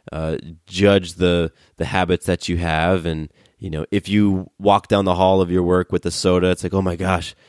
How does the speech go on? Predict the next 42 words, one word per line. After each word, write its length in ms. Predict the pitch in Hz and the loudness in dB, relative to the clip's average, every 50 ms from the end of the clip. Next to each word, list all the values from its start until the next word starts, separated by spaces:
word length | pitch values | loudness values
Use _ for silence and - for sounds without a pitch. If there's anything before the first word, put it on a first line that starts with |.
| _ - | _ -8
am 140 | - 92 95 | -4 -2 0
I 180 | 95 95 98 98 | 2 2 2 2
now 160 | 98 98 98 | 0 0 -2
giving 500 | 87 85 98 90 90 95 92 90 87 82 - _ _ _ _ - | -2 -2 -2 0 0 0 0 -2 -4 -6 -10 _ _ _ _ 0
everybody 560 | 113 113 110 117 110 98 107 104 104 104 101 | 2 2 4 4 2 2 2 2 2 2 0
who, 320 | 95 95 98 98 98 101 98 - | -2 -2 -2 -2 -2 -2 -4 -4
who, 360 | 95 92 92 90 90 87 - _ _ _ _ _ | -4 -4 -4 -2 -4 -6 -8 _ _ _ _ _
who's 240 | - 101 92 87 82 | -6 -4 -4 -4 -2
got, 360 | - 104 95 92 90 - - _ _ _ _ _ | 0 2 2 2 0 -2 -6 _ _ _ _ _
you 80 | - 85 | -10 -8
know, 140 | 80 80 82 | -6 -4 -2
maybe 240 | 92 95 92 98 | 0 0 2 2
a 80 | 95 87 | 2 0
food 260 | - - 120 120 117 | 0 2 2 4 4
attachment 560 | 110 98 - 110 92 87 - - 95 95 85 | 4 2 2 0 -2 -2 -2 -2 -4 -4 -2
to 80 | - 104 | -2 0
go 160 | 92 120 117 | 4 4 4
ahead 220 | 110 110 113 107 107 | 6 6 4 4 2
and 80 | 101 | 2
just 220 | 95 95 87 82 82 | -2 -2 -4 -2 0
go 160 | 110 110 104 | 2 4 4
wild?" 600 | 95 87 90 90 90 92 90 85 82 82 78 - _ _ _ _ - | 4 2 2 2 2 2 2 0 -2 -4 -6 -8 _ _ _ _ -10
It's 100 | 107 113 | -6 -2
like, 140 | 123 117 - | -2 -2 0
that's, 200 | - 156 147 - - | 0 -2 -2 -2 -4
that's 260 | - 139 139 - - | -2 -4 -2 -2 0
not 200 | 131 127 120 107 | 0 0 2 2
what 120 | 117 110 | 2 0
the 100 | - 95 | 0 -2
point 300 | - - 98 92 92 87 | -4 -2 -2 0 0 0
of 100 | 82 73 | -2 -4
this 220 | - 71 - - - | -6 -10 -10 -12 -14
is. 360 | - - - - - - - _ _ _ _ _ _ _ _ _ _ _ _ _ _ _ _ _ _ _ _ _ - | -16 -16 -16 -18 -20 -20 -20 _ _ _ _ _ _ _ _ _ _ _ _ _ _ _ _ _ _ _ _ _ -10
The 80 | - | -8
point 240 | - - 135 147 156 | -2 2 4 4 4
of 80 | 151 123 | 6 6
this 260 | 113 110 110 - - | 6 4 4 2 0
is 260 | - - 95 90 - - | -4 -2 -2 -2 -4 -4
to 340 | - - 95 92 90 87 | -4 -2 -2 0 -2 -2
create 400 | - - - 95 98 104 107 98 | -4 -6 -6 -2 -2 -2 -2 -2
some 180 | - - 98 90 | -4 -4 -4 -4
awareness. 720 | 82 78 76 76 71 71 69 64 - - - - - _ | -4 -4 -4 -6 -6 -8 -10 -14 -16 -20 -20 -20 -20 _